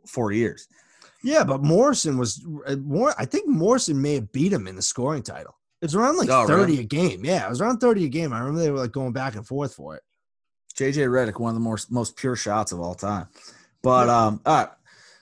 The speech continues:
Speaker 1: My number three pick, uh, two thousand one Washington Wizards, Kwame Brown. Coming
Speaker 2: Kwa-,
Speaker 1: fre-,
Speaker 2: Kwame Brown.
Speaker 1: Kwame Brown.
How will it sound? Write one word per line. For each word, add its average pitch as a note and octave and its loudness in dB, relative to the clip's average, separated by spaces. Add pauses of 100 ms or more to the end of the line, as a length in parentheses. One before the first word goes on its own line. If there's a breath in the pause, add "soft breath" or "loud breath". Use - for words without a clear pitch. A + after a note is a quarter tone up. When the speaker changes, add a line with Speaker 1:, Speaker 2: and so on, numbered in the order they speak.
(560 soft breath)
Speaker 1:
My D#3+ 4
number F3+ 2
three F3+ 2
pick, - 0 (120)
uh, B2+ 4
two D#3+ 6
thousand D#3 4
one D3 2
Washington B2 0
Wizards, C3+ -2 (160)
Kwame A#2+ 2
Brown. A2 -2 (800)
Coming C#3+ 2
Speaker 2:
Kwa-, C#3+ 4
Speaker 1:
fre-, D#3 0
Speaker 2:
Kwame C#3+ 4
Brown. E3 4
Speaker 1:
Kwame F#3 6
Brown. D#3+ 4